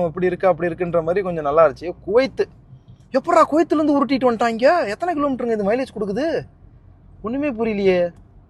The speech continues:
சைபர் ட்ரக்கு வித்தியாசமா இருக்குங்க, என்னமோ மரூன் கலர்ல,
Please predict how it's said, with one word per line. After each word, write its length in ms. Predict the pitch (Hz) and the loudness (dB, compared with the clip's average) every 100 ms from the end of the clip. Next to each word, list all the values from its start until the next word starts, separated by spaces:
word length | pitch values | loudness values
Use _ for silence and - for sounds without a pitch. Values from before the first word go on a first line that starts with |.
| - - - - | -20 -20 -20 -20
சைபர் 380 | - 202 196 185 | -2 0 0 0
ட்ரக்கு 300 | 180 156 170 165 - - - - - - - | -2 -2 -2 -2 -8 -20 -20 -20 -20 -20 -12
வித்தியாசமா 440 | 214 254 240 233 | 2 4 4 4
இருக்குங்க, 240 | 233 196 185 | 2 2 -2
என்னமோ 160 | 156 190 | -2 0
மரூன் 320 | 180 175 170 | 0 0 0
கலர்ல, 340 | 165 165 160 | 0 0 2